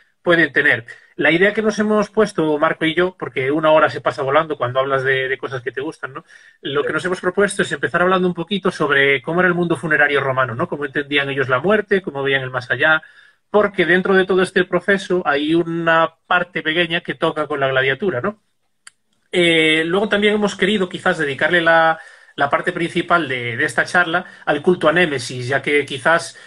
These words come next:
Speaker 1: tanto desde el punto de vista de los que estamos metidos dentro como del neófito, quizás pueda ser la deidad que más asocia a los gladiadores o que más presente está, ¿no? Sobre todo, además, por, por algunas novelas que tengo leído, no recuerdo ahora si Posteguillo, pero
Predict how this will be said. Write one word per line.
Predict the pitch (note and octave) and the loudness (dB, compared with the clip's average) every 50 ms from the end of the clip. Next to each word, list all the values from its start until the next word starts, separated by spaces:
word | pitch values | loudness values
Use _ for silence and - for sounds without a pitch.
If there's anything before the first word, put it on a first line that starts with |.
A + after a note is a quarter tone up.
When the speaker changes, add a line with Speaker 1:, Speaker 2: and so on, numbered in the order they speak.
| - _ _ | -20 _ _
Speaker 1:
tanto | - C#3 C3+ D3+ | -8 -6 -4 0
desde | C#3+ C#3+ C3+ C3+ C#3+ | 0 0 2 2 0
el | C#3 C3+ | -2 -2
punto | - E3+ D#3+ D3+ - E3 E3 E3 D#3+ D#3+ D#3+ | -4 -8 -8 -6 -4 -2 -2 0 0 0 0
de | D#3+ D#3+ | 0 0
vista | E3 F3+ E3+ - - - B2 | -2 -2 -4 -2 -4 -4 -4
de | B2+ B2 B2+ B2+ | -4 -6 -6 -6
los | B2 B2 - | -8 -10 -10
que | _ C3+ | _ -12
estamos | A#2+ - D3+ D3 D3 C#3+ | -6 -6 -4 -4 -4 -6
metidos | D3 D3 - D3+ D3+ C#3 | -6 -6 -4 -4 -2 0
dentro | D3+ D#3+ D#3+ - C#3+ C#3+ - | 0 0 -2 -2 -8 -10 -10
como | - D3 D3+ D3+ | -8 -6 -2 -2
del | D3 C#3+ C#3+ D3 C#3+ C#3+ | -2 -2 -2 -4 -8 -6
neófito, | C#3+ C#3+ D#3+ G3 F#3+ - - F3+ - _ F#3 F3+ - | -2 0 0 0 0 -4 -10 -14 -8 _ -6 -6 -6
quizás | - B2+ - D#3 D3+ | -8 -6 -6 -6 -4
pueda | - E3 D#3+ D3+ | -2 -4 -4 -2
ser | - F3 D#3 | -2 -2 0
la | D#3+ D3+ | 0 0
deidad | C3+ C#3 C#3 C#3 C3+ D3+ D3+ - | 0 0 -2 0 0 -2 -2 -2
que | C#3+ C3+ | -4 -6
más | C#3+ C3+ - | -6 -6 -6
asocia | C#3 B2 - C#3+ - - C#3+ | -8 -8 -10 -12 -8 -8 -6
a | C3+ | -6
los | C3 B2+ | -4 -4
gladiadores | C3+ B2+ C3 B2+ C3 E3 E3 D#3+ D#3+ E3 - - - - _ _ _ | -4 -2 -2 -2 0 0 -2 -2 -4 -8 -12 -18 -20 -20 _ _ _
o | D3 C3 | -8 -4
que | - D#3 C#3+ | -4 0 0
más | D3 C#3+ - | 0 0 0
presente | - C#3+ C3+ - D3+ C#3+ C3+ - C3+ B2+ | -4 -8 -4 -2 -2 -4 -4 -4 -10 -12
está, | - - G#2+ A2 | -12 -12 -16 -14
¿no? | A#2 C#3 C3+ | -12 -12 -10
Sobre | - B2+ B2 | -8 -8 -6
todo, | A#2+ C3 | -6 -6
además, | B2+ C3+ C3+ C3+ B2+ - - - - _ _ | -4 -2 -4 -4 -4 -6 -12 -20 -20 _ _
por, | - D3 C3 B2+ B2 A#2+ | -6 -6 -4 -4 -8 -6
por | - C3 A#2+ A#2+ B2 | -6 -6 -4 -2 -2
algunas | B2 B2 B2 B2 C#3 C3 B2+ B2 | -2 -2 -2 -4 -4 -4 -4 -4
novelas | C3 C3 C#3 D3+ C#3+ B2 - | -2 0 0 0 0 -2 -4
que | - C3 | -6 -6
tengo | D3 C3+ B2 B2 B2 | -6 -6 -4 -4 -4
leído, | C3+ D3+ D#3+ D3+ C#3+ | -2 -2 -2 -2 -2
no | C3+ C3+ | -2 -4
recuerdo | C#3+ C3+ - D3 C#3+ C#3+ | -4 -4 -2 -2 -2 0
ahora | C#3+ C#3 B2+ | -2 -2 -4
si | - - | -6 -10
Posteguillo, | - C3 A#2+ - C3+ B2 E3+ F3 E3 E3+ E3 | -12 -14 -12 -10 -10 -8 -8 -6 -6 -6 -4
pero | - C3+ B2+ B2 B2 A#2+ | -4 -6 -6 -6 -8 -8